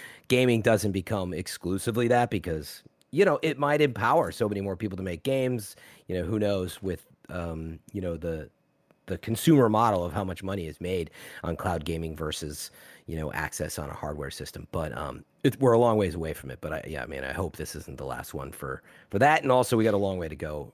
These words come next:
for quality. Uh, with all this cloud, cloud stuff, I think it's worth noting, I've always said, like, I think the cloud stuff's cool, but wherever we go,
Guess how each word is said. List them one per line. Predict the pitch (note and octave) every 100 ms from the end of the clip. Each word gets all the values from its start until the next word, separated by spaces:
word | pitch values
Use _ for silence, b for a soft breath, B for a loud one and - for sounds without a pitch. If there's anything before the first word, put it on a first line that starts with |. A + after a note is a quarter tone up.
| _
for | - E2+
quality. | - F2+ D#2+ D#2+ D#2 D2+ B B B -
Uh, | D#2+ E2+
with | B2
all | C#3
this | A2+ -
cloud, | A#2 A2+ - -
cloud | A2+ G2+
stuff, | - E2+
I | E2
think | E2+
it's | D2+
worth | F2+ D#2+ E2
noting, | D#2+ D2+
I've | D2+
always | D#2 D2+
said, | - E2 D2+
like, | C#2+ C#2
I | G#2+
think | E3 B2+
the |
cloud | C3+ C3+ -
stuff's | A2 -
cool, | D3 D3 C3
but | G2+ F2+
wherever | G#2 A#2+ A#2+
we | A2+
go, | A2+ G#2